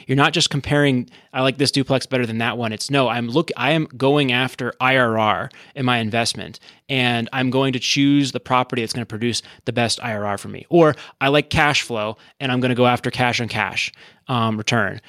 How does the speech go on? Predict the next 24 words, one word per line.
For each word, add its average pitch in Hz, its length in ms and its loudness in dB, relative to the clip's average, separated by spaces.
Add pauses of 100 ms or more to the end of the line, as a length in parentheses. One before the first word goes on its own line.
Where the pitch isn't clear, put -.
(240)
Um, 120 160 0
from, 113 140 -2
on 127 280 -6
a, - 60 -4
in, 139 140 -6
in 131 140 -6
a 113 60 -2
hold 117 220 2
perspective, 113 380 -2
I'm 123 80 -2
gonna 120 120 -2
use 117 220 0
that 120 260 0
to - 80 -4
compare 117 320 0
investment 113 340 -2
opportunities. 98 560 -8 (220)
If 131 80 -6
you're 127 80 4
not 151 220 2
sophisticated 156 580 0
enough 120 320 -2
to - 140 -12
understand 120 640 0